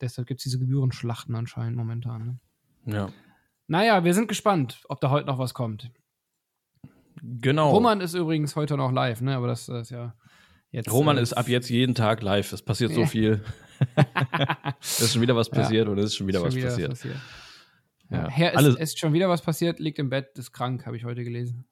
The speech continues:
Speaker 2: Ja.
Speaker 1: <laughs> Grüße gehen raus an Nico.
Speaker 2: Ja. Hallo. Ja, genau.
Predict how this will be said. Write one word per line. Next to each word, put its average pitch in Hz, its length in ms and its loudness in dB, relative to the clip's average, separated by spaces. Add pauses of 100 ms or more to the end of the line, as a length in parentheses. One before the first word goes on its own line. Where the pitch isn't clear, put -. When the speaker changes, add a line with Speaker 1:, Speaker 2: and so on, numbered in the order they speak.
(220)
Speaker 2:
Ja. - 160 -6 (600)
Speaker 1:
<laughs> - 1300 -8
Grüße 160 200 -2
gehen 139 140 -2
raus 135 240 0
an 120 140 -2
Nico. 127 340 -4 (580)
Speaker 2:
Ja. 104 160 -2 (460)
Hallo. 117 260 2 (1200)
Ja, 156 260 6
genau. 120 500 2